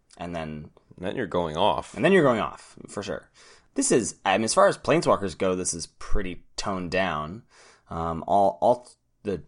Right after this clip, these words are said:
Speaker 1: plus one and the minus two abilities are not anything to write home about, really, but it's a,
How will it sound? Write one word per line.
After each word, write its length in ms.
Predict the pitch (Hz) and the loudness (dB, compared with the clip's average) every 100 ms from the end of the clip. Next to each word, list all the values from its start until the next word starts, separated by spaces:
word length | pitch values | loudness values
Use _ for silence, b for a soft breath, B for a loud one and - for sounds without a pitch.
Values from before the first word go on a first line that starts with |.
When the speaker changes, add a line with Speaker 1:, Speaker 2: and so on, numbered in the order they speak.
| - - | -20 -2
Speaker 1:
plus 240 | 131 135 | 2 2
one 240 | 117 113 110 | 2 0 0
and 80 | 98 | -2
the 60 | |
minus 300 | 92 98 - | -4 -4 -4
two 120 | 127 | -4
abilities 400 | 117 87 85 80 | -2 -2 -4 -6
are 60 | 76 | -8
not 300 | 82 82 - _ _ _ _ - | -8 -8 -10 _ _ _ _ -12
anything 340 | 90 87 90 82 | -12 -10 -10 -4
to 40 | |
write 180 | 87 80 | -4 -2
home 180 | 104 98 | -6 -4
about, 260 | 78 73 | -4 -2
really, 400 | 85 87 82 107 - | -2 -2 -4 -10 -6
but 220 | 87 - | -6 -6
it's 140 | - | -6
a, 100 | 110 | -6